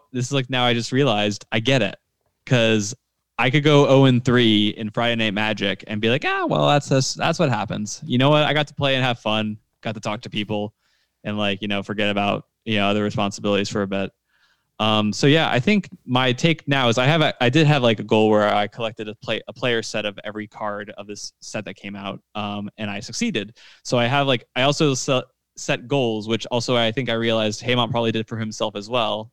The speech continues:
thinking about what he was doing. Um, so yeah, it's different in so much as, like, when I was a kid, I cared about the results and I cared about winning, and I, and, like, and I was like, that was ha-, that was, like, how I gauged my happiness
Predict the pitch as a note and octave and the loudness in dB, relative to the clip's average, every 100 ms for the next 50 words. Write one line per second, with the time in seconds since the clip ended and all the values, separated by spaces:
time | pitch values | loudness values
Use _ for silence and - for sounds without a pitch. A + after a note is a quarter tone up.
0 | - A2+ G#2 G2+ F2+ G#2 G2 G2 B2+ A#2 | -6 -6 -4 -4 -2 -4 -6 -6 -2 -2
1 | G2 A2+ - - - - - - G#2+ G#2+ | -2 -4 -10 -20 -20 -20 -16 -2 2 4
2 | G#2+ G#2 G2+ F#2+ _ _ _ _ _ _ | 4 4 2 -2 _ _ _ _ _ _
3 | _ _ _ _ _ - D3 D#3 C#3 - | _ _ _ _ _ 2 4 4 2 0
4 | - F3+ G3+ D3 D#3 E3 D3+ C#3+ C#3+ B2 | 0 2 2 4 2 2 2 2 2 2
5 | A#2+ A2 G#2+ - _ _ _ _ _ _ | 2 0 -4 -12 _ _ _ _ _ _
6 | _ _ _ A2+ A#2+ B2+ B2+ A#2+ A2+ D#3 | _ _ _ -2 0 2 2 0 0 0
7 | D3+ A2+ - B2 A#2+ A#2 G#2+ G#2 G#2+ G2+ | 0 0 0 2 2 0 -2 -2 0 0
8 | G#2+ G#2 - A2+ G#2+ G#2+ F2 G#2+ G#2 G2+ | 0 -2 0 0 0 -2 0 0 0 -2
9 | G2+ G#2+ G#2 G#2 A2+ G#2 - G#2+ G2+ G2+ | -6 -8 -10 -10 -8 -8 -6 -8 -6 -6
10 | G2+ G#2 A2 G#2+ G#2 - - _ E2 F2+ | -8 -8 -2 -2 -2 -8 -16 _ -16 -6
11 | F#2+ G#2 - G#2+ - - G#2+ G2+ G#2 G#2 | -4 -4 -6 -12 -12 -8 -6 -4 -4 -4
12 | G#2 G2+ G2+ G2+ G2 F#2+ G#2+ - | -4 -4 -4 -4 -4 -2 -4 -6